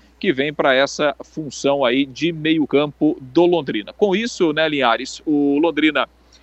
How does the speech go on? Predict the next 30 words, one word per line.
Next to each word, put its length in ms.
eh, 520
tem 140
quatro 440
contratações 800
aí 180
apalavradas, 880
né? 160
Nenhuma 340
delas 460
ainda 440
foi 220
oficializada 640
pelo 260
Londrina, 500
mas 220
são 160
jogadores 520
que 140
já 160
estão 300
acertados 760
e 100
que 440
virão 400
para 200
a 20
disputa 520
do 100
campeonato 580
estadual. 520